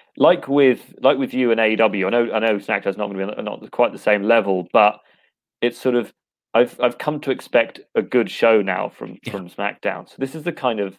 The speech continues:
Speaker 1: this is a sort of just above average, I would say, of what I've come to expect. Um, so yeah, I, th-, I think low four, high three, d-, good show, good, good action, and just a, a few, a few bits that you would change,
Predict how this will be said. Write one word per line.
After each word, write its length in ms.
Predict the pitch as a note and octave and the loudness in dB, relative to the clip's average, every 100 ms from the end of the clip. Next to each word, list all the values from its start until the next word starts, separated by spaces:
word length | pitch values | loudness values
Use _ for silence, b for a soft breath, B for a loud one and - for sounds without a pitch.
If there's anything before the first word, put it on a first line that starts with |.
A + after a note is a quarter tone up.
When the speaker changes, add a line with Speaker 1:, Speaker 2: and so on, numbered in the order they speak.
| _ | _
Speaker 1:
this 220 | C#3 D3 | -10 -8
is 100 | B2 | -4
a 120 | C3 | -4
sort 160 | C3 A2+ | -2 -2
of 80 | |
just 200 | C3+ D3 C3 | -2 -2 0
above 200 | B2 A2 | 2 2
average, 380 | A2+ G2+ F#2 | 2 0 -2
I 100 | G2 | -2
would 140 | F#2+ F#2+ | -4 -4
say, 240 | G2+ F#2+ | -2 0
of 180 | G#2 G2 | 0 0
what 160 | G2+ G2 | 0 0
I've 140 | F#2+ | -2
come 180 | G#2 F#2+ | -6 -8
to 100 | G#2 | -10
expect. 640 | - - G#2+ G2 - _ b b b b b b - | -10 -2 -2 -2 -8 _ b b b b b b -2
Um, 460 | G#2 G#2 G#2+ G#2+ - | 2 2 0 -6 -8
so 100 | G#2+ | -2
yeah, 180 | F#2+ G2 | 0 0
I, 60 | |
th-, 180 | G2 A#2 | -2 -6
I 60 | - | -6
think 220 | A2 - | -10 -10
low 280 | C3 E3+ E3 | -2 0 0
four, 360 | - G2 G2 - | -2 -2 -2 -4
high 260 | - A2+ G#2 | -2 0 0
three, 520 | - G2 F2+ F2+ - - | -6 -8 -6 -8 -14 -14
d-, 100 | B2 | -10
good 260 | - C#3 | -4 -4
show, 280 | - A2 G2 | -4 -2 -2
good, 260 | F#2+ B2 - _ | -2 -6 -6 _
good 160 | A2+ G2+ | -10 -8
action, 520 | G#2 - - F2+ F#2+ | -8 -8 -8 -8 -8
and 200 | F#2+ F2 | -14 -10
just 240 | F#2 - | -12 -10
a, 80 | G2+ - | -10 -6
a 60 | G#2+ | -8
few, 440 | - B2 A2 G#2 | -6 -4 -4 -4
a 100 | F#2+ - _ | -6 -10 _
few 180 | - E3 | -4 -2
bits 220 | G#2+ - | -2 -8
that 80 | - | -10
you 60 | G#2 | -10
would 140 | F2 | -10
change, 340 | - F2+ E2+ | -8 -8 -10